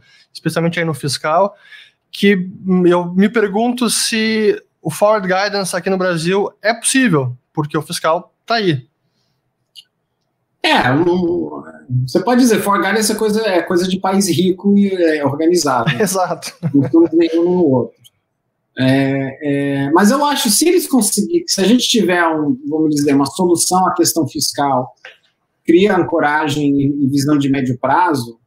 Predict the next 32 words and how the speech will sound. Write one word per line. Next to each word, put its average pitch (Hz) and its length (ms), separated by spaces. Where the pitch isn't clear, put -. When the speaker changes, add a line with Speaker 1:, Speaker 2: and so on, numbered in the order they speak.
Speaker 2:
então, 151 200
de 190 100
novo, 139 320
não 131 160
é 147 80
que, 147 460
não 127 160
é - 20
que 151 80
a 147 40
gente 147 240
vai 139 300
ter 143 160
superávit 131 560
primário 131 440
no 165 80
curto 185 300
prazo, 120 460
mas 123 220
como 220 200
foi 208 180
feito 175 420
a 185 80
passagem 240 640
de 180 120
dezesseis 151 420
pra 147 120
dezessete, 139 520
eu 196 40
acho 196 200
interessante 165 640
entender, 156 560